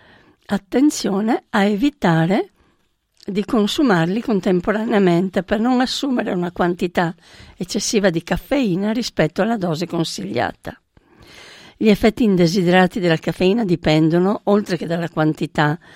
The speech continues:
assunta, e vi ricordo i quattrocento milligrammi al giorno,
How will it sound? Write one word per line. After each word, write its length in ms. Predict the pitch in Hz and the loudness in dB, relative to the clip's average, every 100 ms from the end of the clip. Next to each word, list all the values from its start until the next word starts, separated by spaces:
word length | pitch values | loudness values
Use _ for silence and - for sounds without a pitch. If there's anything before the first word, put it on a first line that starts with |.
| - | -20
assunta, 760 | - 202 - 196 180 175 143 - | -8 -6 -2 2 4 4 0 -2
e 140 | - | -8
vi 100 | 147 | -6
ricordo 540 | 156 165 - 156 160 175 | -6 -4 -2 0 0 -4
i 100 | 123 | -4
quattrocento 640 | - 151 190 - 175 165 | -8 -8 -10 -6 -4 0
milligrammi 560 | 160 156 160 160 156 160 | 0 0 -2 -2 -2 -2
al 120 | 208 | -4
giorno, 440 | 160 175 170 220 | -8 -8 -10 -12